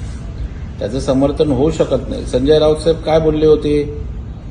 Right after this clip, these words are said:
की वंशजांचे पुरावे द्या, हे कुठल्या संस्कृतीत बसतं? या राज्याचे जाणते राजे छत्र-, श-, शरद पवार साहेब काय बोलले होते? पूर्वीच्या काळात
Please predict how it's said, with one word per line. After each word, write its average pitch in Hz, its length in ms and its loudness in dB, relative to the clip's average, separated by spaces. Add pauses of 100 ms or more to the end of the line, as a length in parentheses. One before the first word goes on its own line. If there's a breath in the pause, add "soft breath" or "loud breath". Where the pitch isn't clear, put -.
(280)
की 135 60 -4
वंशजांचे 156 680 4
पुरावे 156 440 8
द्या, 127 160 2 (1120)
हे 143 100 0
कुठल्या 175 340 0
संस्कृतीत 170 540 -2
बसतं? 160 520 4 (840 loud breath)
या 143 140 6
राज्याचे 156 480 4
जाणते 151 440 4
राजे 156 260 6
छत्र-, 139 540 0
श-, - 460 -8
शरद 160 180 6
पवार 160 320 6
साहेब 135 220 0 (920)
काय 170 180 8
बोलले 175 280 6
होते? 170 320 6
पूर्वीच्या 165 540 2
काळात 175 380 4